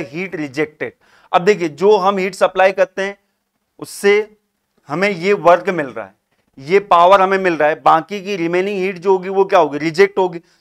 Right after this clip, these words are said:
तो इसको आप कैलकुलेट कर लीजिए पहले, तो ये कितना मेगावाट बनेगा, मेगावाट में अगर इसको हमें कन्वर्ट करना है तो इसको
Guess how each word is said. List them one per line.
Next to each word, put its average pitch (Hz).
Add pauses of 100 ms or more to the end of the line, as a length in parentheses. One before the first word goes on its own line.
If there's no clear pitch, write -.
तो 156
इसको 160
आप 190
कैलकुलेट 180
कर 185
लीजिए 185
पहले, 170
तो -
ये 180
कितना 190
मेगावाट 180
बनेगा, 175
मेगावाट 180
में 185
अगर 180
इसको 170
हमें 180
कन्वर्ट 175
करना 170
है 175
तो 175
इसको 196